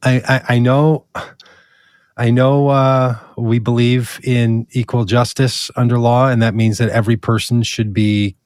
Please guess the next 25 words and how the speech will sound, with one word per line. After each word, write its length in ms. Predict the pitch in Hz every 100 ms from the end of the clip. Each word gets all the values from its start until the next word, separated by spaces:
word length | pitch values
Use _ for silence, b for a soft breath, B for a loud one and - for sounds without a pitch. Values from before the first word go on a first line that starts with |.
| _
charged 540 | - 113 110 107 -
the 80 | 110
same. 520 | - 113 113 120 135 - _ _ _
They're 460 | 101 98 98 98 92
not 480 | 90 92 131 - -
in 160 | 135
our 140 | 135 139
system, 600 | - 143 - 160 160 131 -
and 100 | 104
it 80 | 95
would 220 | 104 98
not 260 | 104 107 -
be 100 | 123
good 600 | 113 165 170 127 139 143 - _ _ _ _ _ _ -
to 200 | 135 120
have, 580 | 110 120 120 117 - - -
while 480 | 101 113 120 123 120
Joe 300 | 98 123 127
Biden 440 | 127 127 135 139
is 160 | 135 123
president, 680 | - 151 165 123 110 117 -
Donald 400 | 117 120 123 110
Trump 420 | - 135 131 - -
in 360 | 127 123 127
jail. 600 | 117 101 139 165 127 87